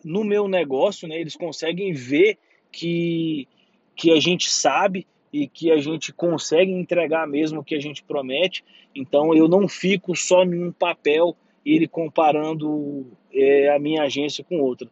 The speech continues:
Muitos casos eles sabem que tão pagando mais caro, eles, a, os, os, os meus clientes sabem que o meu preço não é o mais barato, mas mesmo assim ele, eu entreguei um valor tão grande antecipado que os outros não fizeram,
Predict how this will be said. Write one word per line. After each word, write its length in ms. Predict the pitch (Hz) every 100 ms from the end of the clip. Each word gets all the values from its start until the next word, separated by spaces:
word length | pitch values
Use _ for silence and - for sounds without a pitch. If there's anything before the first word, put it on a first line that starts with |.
| _ _ _
Muitos 400 | 147 202 208 180
casos 400 | - 175 170 196
eles 200 | 180 185
sabem 580 | - - 165 214 240 233 _ _ _
que 140 | -
tão 180 | 147 185
pagando 400 | - 180 170 170
mais 240 | 170 156
caro, 400 | - 151 156 226 202 _ _ _
eles, 300 | 139 147 147 -
a, 100 | 160
os, 280 | 156 143 151
os, 160 | 156 147
os 260 | 156 151
meus 180 | 160 156
clientes 300 | - 165 170
sabem 500 | - 151 185 226 214 _ _ _
que 100 | 185
o 40 |
meu 200 | 170 180
preço 460 | - 165 165 - 156
não 340 | 151 196 233
é 100 | 190
o 100 | 208
mais 260 | 190 180 170
barato, 560 | 170 147 139 190 - _ _ -
mas 260 | 160 165
mesmo 320 | 156 185 220 220
assim 400 | 185 180 202 196 _ _
ele, 280 | 156 175 170
eu 180 | 175 175
entreguei 640 | 196 - 196 185 151 165
um 80 | 226
valor 540 | 190 196 190 180 185 170
tão 240 | - 240 269
grande 480 | 190 185 226 262 214
antecipado 680 | 185 202 185 - 156 185 185
que 80 |
os 100 | 180
outros 220 | 170 185 -
não 180 | 202
fizeram, 580 | 226 226 165 156 175 226